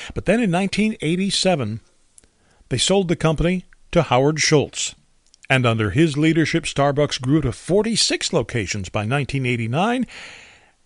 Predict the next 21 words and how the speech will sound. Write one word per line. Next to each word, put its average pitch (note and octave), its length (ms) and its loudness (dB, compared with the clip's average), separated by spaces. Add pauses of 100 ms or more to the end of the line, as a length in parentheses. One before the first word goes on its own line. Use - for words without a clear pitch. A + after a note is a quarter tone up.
and B2+ 140 -2
in B2 80 2
nineteen D#3+ 340 0
ninety-two, E3+ 600 0
the - 80 -2
company F3+ 340 -2
went F3 220 -2
public. - 520 -4 (380)
Howard A#2+ 400 0
Schultz - 480 0
remained C#3 380 0
the A#2 100 -2
C D#3+ 260 -2
E D3+ 140 2
O E3+ 140 6
of C3 80 0
the C#3 100 0
company D3+ 380 0
until C#3+ 260 -2
two D3 240 -2
thousand, C#3 540 0